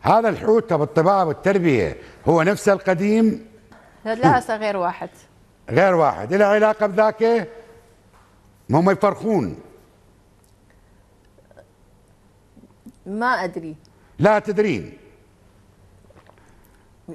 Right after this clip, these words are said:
Speaker 2: لا س-، لا تسوي لنا مشاكل، نجم خاطر الله. أنا قبل فترة، آه، تحدثت عن ال-، يعني،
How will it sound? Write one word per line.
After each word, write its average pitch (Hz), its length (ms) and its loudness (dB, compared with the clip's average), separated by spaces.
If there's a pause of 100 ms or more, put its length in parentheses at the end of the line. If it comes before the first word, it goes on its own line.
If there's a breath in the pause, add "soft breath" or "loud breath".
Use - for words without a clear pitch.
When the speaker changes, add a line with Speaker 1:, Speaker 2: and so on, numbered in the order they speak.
(200)
Speaker 2:
لا 208 200 -2
س-، - 180 -20
لا 254 200 4
تسوي 214 360 0
لنا 180 160 -6
مشاكل، 165 520 -10
نجم 180 400 -14 (100)
خاطر - 260 -14
الله. - 220 -20 (440)
أنا 277 180 -4 (540 soft breath)
قبل 247 260 0
فترة، 247 680 0
آه، 170 600 -4 (640)
تحدثت 233 560 -6
عن 208 420 -4
ال-، 180 460 -8 (320)
يعني، 170 560 -6